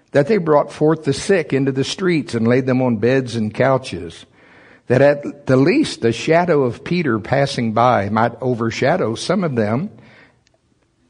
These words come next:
There came also a multitude out of the cities round about unto Jerusalem,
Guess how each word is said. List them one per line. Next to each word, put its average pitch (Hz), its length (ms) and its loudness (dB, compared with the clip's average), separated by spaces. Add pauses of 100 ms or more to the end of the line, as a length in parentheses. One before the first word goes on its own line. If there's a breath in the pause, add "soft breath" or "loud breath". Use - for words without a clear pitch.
(140)
There 202 240 2
came 208 340 2
also 214 560 2
a 185 160 2
multitude 185 960 2
out 170 240 4
of 170 140 -2
the 165 100 0
cities 143 580 0
round 127 460 0
about 131 340 2
unto 120 220 0
Jerusalem, 113 800 -4